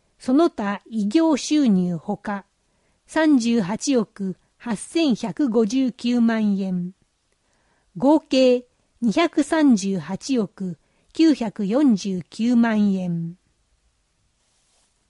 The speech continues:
財政健全化法による健全化判断比率などの算定結果。健全化判断比率の算定結果と、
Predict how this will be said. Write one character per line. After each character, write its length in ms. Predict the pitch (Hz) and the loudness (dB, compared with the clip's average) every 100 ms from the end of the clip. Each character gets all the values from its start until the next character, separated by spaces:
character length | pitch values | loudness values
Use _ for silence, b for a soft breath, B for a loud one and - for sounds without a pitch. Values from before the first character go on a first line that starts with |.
| _ _ - | _ _ -8
財 240 | 226 311 | -2 -2
政 360 | - 339 320 294 | 0 0 0 0
健 280 | 262 294 | -2 0
全 240 | 277 285 277 | 0 -2 0
化 160 | 269 233 | -2 0
法 220 | 240 240 | 0 2
に 180 | 233 220 | 2 2
よ 160 | 214 | 0
る 240 | 208 208 - _ _ | 0 -4 -6 _ _
健 260 | - 285 339 | -4 -2 0
全 260 | 302 294 254 | 0 -2 -2
化 280 | - 233 226 | -4 -4 -4
判 300 | 226 294 311 | -4 -4 -2
断 220 | 302 294 | -2 -2
比 160 | - | -4
率 260 | 262 233 190 | -4 -4 -4
な 180 | 190 208 | -4 -4
ど 100 | 190 | -4
の 140 | 170 | -6
算 280 | - 233 294 | -6 -6 -6
定 280 | - 269 247 | -4 -4 -4
結 240 | - 214 _ | -6 -8 _
果。 220 | - 135 _ _ _ _ _ _ _ _ _ _ _ _ _ _ _ | -18 -18 _ _ _ _ _ _ _ _ _ _ _ _ _ _ _
健 240 | - 320 359 | -4 -2 0
全 260 | 339 330 | 0 -2
化 280 | 294 285 269 | -2 -2 -2
判 260 | 208 302 330 | -2 -2 -2
断 220 | 320 311 | -2 -2
比 120 | - | -4
率 280 | 285 247 202 | -6 -4 -4
の 180 | 185 190 | -4 -6
算 300 | - 254 294 | -6 -6 -4
定 240 | 302 277 | -4 -4
結 260 | - 240 - _ | -4 -6 -8 _
果 240 | 170 143 _ _ | -16 -16 _ _
と、 260 | - 208 110 | -8 -8 -8